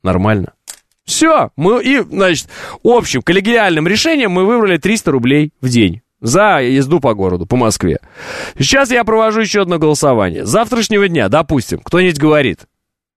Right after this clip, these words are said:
И поверьте мне, мэрия не давала никаких там заданий, не намекала. "Леш, ты не мог бы прощупать почву?" Нет, я сам, знаете, я сам. С завтрашнего дня, например, мэрия говорит: "Слушайте, платный, э, платный проезд по Москве вообще, в принципе, вот,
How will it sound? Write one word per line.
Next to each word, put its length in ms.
И 60
поверьте 380
мне, 380
мэрия 440
не 80
давала 340
никаких 320
там 140
заданий, 420
не 100
намекала. 360
"Леш, 200
ты 120
не 80
мог 160
бы 60
прощупать 420
почву?" 340
Нет, 300
я 100
сам, 380
знаете, 340
я 80
сам. 160
С 40
завтрашнего 460
дня, 140
например, 200
мэрия 240
говорит: 200
"Слушайте, 320
платный, 800
э, 340
платный 380
проезд 360
по 100
Москве 340
вообще, 240
в 80
принципе, 460
вот, 120